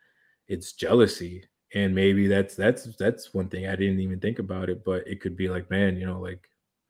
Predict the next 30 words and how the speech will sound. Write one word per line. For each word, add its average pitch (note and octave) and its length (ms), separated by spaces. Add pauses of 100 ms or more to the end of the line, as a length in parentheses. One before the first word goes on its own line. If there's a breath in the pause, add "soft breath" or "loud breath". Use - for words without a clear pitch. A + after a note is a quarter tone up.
(1000)
we're G2 140
in F#2+ 60
the F2+ 60
same F#2+ 300
boat, G#2 360
but F#2 120
you're F#2+ 560 (260)
my F2+ 160
boss. G2 500
Like, F2+ 300
how, F2 100
you F2+ 120
know, F2+ 220
how F#2+ 120
does F#2 200
that F#2+ 180
happen? F2+ 440
Or F2 180
how F#2 140
do F#2 120
I F#2 140
get F#2 260
there?" F#2 300
I, G#2+ 320
I G#2 100
really, G#2 340
I F#2+ 120
haven't G2 320
really F#2 260
asked G2 520